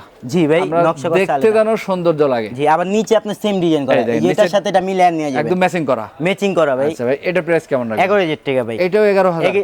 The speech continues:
Speaker 1: এটাও এগারো হাজার টাকা।
Speaker 2: পিছনে আরেকটা কালেকশন
Speaker 1: এই
Speaker 2: আছে।
Speaker 1: রাজকীয় মডেল খাট আছে আপনার
Speaker 2: এই দেখেন,
Speaker 1: মিনার।
Speaker 2: একদম শাহী মডেল বলা যায়।
Speaker 1: জি ভাই।
Speaker 2: এখানে কিন্তু পিলারের মধ্যে টোন করা
Speaker 1: হ্যাঁ,
Speaker 2: আছে।
Speaker 1: মেহগনি
Speaker 2: এটাও
Speaker 1: কাঠের
Speaker 2: ছয় ফিট
Speaker 1: আপনার।
Speaker 2: সাত ফিটের সেমি
Speaker 1: এটাও
Speaker 2: বক্স
Speaker 1: ছয়
Speaker 2: করা।
Speaker 1: ফিট by সাত ফিট সেমি
Speaker 2: ওইটার
Speaker 1: বক্স।
Speaker 2: প্রাইস কেমন রাখবেন?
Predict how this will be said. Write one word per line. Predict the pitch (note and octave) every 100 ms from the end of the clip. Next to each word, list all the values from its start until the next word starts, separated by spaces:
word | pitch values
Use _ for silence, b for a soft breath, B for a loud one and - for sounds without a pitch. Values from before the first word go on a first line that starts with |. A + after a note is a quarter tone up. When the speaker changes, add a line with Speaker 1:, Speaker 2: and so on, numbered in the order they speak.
| F#3+
Speaker 1:
এটাও | F#3+ G3
এগারো | F3 D#3+
হাজার | D3 C3
টাকা। | C#3 E3+
Speaker 2:
পিছনে | F#3+ F#3
আরেকটা | E3+ E3+ E3+
কালেকশন | D3+ D3
Speaker 1:
এই | E3+
Speaker 2:
আছে। |
Speaker 1:
রাজকীয় | F3 F#3+ G3 G3+
মডেল | G3 G3 F3
খাট | D#3 F3
আছে | E3
আপনার | D3+ E3
Speaker 2:
এই |
দেখেন, | E3 E3+
Speaker 1:
মিনার। | E3+ E3
Speaker 2:
একদম | C#3+ D3+ D3+ F#3 F#3+
শাহী | - F3+ F#3
মডেল | G3 F#3 E3+
বলা | D3+ D3
যায়। | C#3 F3 G3+ A2+
Speaker 1:
জি | B2 E3
ভাই। | D3 E3
Speaker 2:
এখানে | C#3+ D#3
কিন্তু | E3 F3 -
পিলারের | F#3 F3 F3 F3
মধ্যে | D#3+ D#3 D#3 -
টোন | E3 D#3+
করা | D#3 D3+
Speaker 1:
হ্যাঁ, | D3
Speaker 2:
আছে। | C3 F3+ G3+
Speaker 1:
মেহগনি | C#3 E3+ E3+ E3
Speaker 2:
এটাও | F#3+
Speaker 1:
কাঠের | D#3
Speaker 2:
ছয় | F3+ E3+
ফিট | F3+
Speaker 1:
আপনার। | -
Speaker 2:
সাত | E3+ -
ফিটের | F#3 G3+
সেমি | G3+
Speaker 1:
এটাও | E3 E3
Speaker 2:
বক্স | D#3
Speaker 1:
ছয় | F#3
Speaker 2:
করা। | D3+
Speaker 1:
ফিট | D#3 C#3
by |
সাত | D3 C#3+ -
ফিট | B2+
সেমি | -
Speaker 2:
ওইটার | G3+ G3
Speaker 1:
বক্স। | E3
Speaker 2:
প্রাইস | D#3
কেমন | D#3 C#3 A#2+
রাখবেন? | G#2+